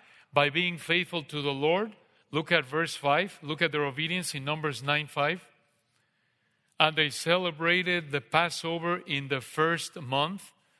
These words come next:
on the fourteenth day of the month, at twilight, in the wilderness of Sinai." And here again,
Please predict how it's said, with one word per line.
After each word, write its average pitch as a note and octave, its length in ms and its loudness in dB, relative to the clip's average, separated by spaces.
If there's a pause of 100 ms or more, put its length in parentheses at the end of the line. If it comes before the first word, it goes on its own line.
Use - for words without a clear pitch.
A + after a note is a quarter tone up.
(160)
on C#3+ 100 -2
the C3+ 140 -2
fourteenth D#3 640 -4
day D3+ 320 0
of C3+ 180 -4
the C3 80 -6
month, C#3+ 460 -4 (420)
at B2+ 200 -2
twilight, E3 520 0 (420)
in C#3+ 180 -2
the C#3 120 2
wilderness F3 800 0
of C3 160 -4
Sinai." E3+ 480 0 (720)
And A#2+ 140 -2
here D#3 160 0
again, D3+ 400 -2